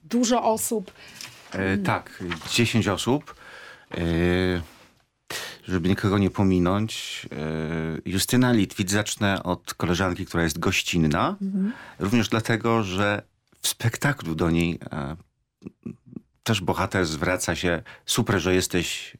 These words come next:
Speaker 2: jesteście wy i ty gościnna”. Więc nawet
Speaker 1: <laughs>
Speaker 2: takie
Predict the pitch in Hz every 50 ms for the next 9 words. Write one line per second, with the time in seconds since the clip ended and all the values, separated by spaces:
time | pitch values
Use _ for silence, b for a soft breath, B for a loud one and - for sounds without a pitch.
0 | _ _ - 85 85 - - - 87 - - - 73 78 90 95 95 90 85 -
1 | - 92 82 90 80 - - - - 67 67 62 52 50 - - - - - 85
2 | - 180 90 92 95 95 113 190 - B B B B B B B B - 110 120
3 | - - 143